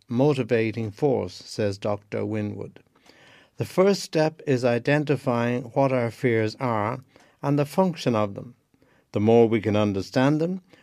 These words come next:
we can stop them from limiting us. We can then stop our fears disabling us and feel empowered. Here is how. Driving anxiety can start gradually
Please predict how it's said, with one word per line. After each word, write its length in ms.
we 100
can 220
stop 420
them 240
from 360
limiting 540
us. 360
We 140
can 280
then 280
stop 380
our 180
fears 500
disabling 680
us 320
and 200
feel 440
empowered. 800
Here 420
is 340
how. 480
Driving 480
anxiety 720
can 240
start 480
gradually 640